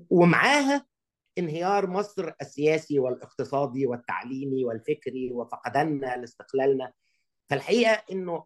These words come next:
قضية فلسطين هي مرادف لحيوية مصر واستقلالها و-، وقدرتها على النمو. وكلما، وهنا مش بالمعنى الحربي،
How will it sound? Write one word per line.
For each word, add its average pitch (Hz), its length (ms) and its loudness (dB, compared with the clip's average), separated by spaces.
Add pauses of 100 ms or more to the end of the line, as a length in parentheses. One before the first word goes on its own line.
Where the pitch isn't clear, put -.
قضية 226 360 4
فلسطين 170 640 -2
هي 170 260 2
مرادف 180 680 2
لحيوية 170 1500 0
مصر 165 580 -4
واستقلالها 147 880 2
و-، 127 380 4
وقدرتها 139 680 0
على 120 260 -4
النمو. 120 460 -2 (380)
وكلما، 180 720 2 (320)
وهنا 156 320 -4
مش 151 340 -4
بالمعنى 143 540 0
الحربي، 143 580 -4